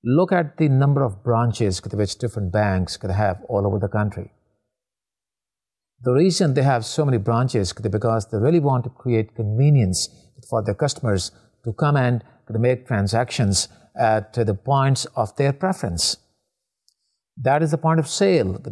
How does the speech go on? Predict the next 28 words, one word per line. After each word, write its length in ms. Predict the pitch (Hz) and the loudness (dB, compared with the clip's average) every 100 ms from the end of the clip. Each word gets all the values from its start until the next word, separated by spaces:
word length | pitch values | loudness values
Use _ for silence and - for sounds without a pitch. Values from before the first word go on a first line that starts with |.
| 110 | 0
just 260 | 151 147 | 0 0
like, 420 | 156 131 127 127 135 | 0 2 2 -2 -2
uh, 120 | 123 | 0
I 140 | 113 | 0
talked 340 | - - 143 - | 0 -2 -2 0
about 360 | 123 110 110 | 0 0 -2
in 120 | - 110 | -4 0
relation 420 | 107 113 120 104 | 0 0 -2 -6
to 180 | - 110 | -2 0
the 160 | 104 104 | 0 -2
tangible 420 | 117 113 117 110 | -2 -2 -2 -2
brands, 580 | 131 170 131 98 - - _ _ _ _ | -2 -2 -2 -2 -4 -6 _ _ _ _
I 120 | 113 | -2
mean, 160 | 113 104 | -2 0
tangible 320 | 127 131 131 | 0 0 0
products. 560 | 127 165 165 90 - - _ _ _ _ _ _ _ _ _ _ | 0 0 0 -4 -8 -10 _ _ _ _ _ _ _ _ _ _
So 140 | - 135 | -8 -2
by 100 | 143 | 0
the 80 | 143 | 0
same 300 | 180 190 190 | 2 2 4
token, 480 | 170 175 156 110 98 | 4 2 2 0 -2
you 160 | 110 120 | -2 2
have 260 | 131 - | 2 0
to 80 | - | 2
have, 380 | 135 120 110 107 - | 2 4 0 -2 -2
uh, 160 | 113 107 110 | 0 0 -4
a 140 | 113 110 | -6 -4
very 440 | 101 131 151 156 | -2 2 2 2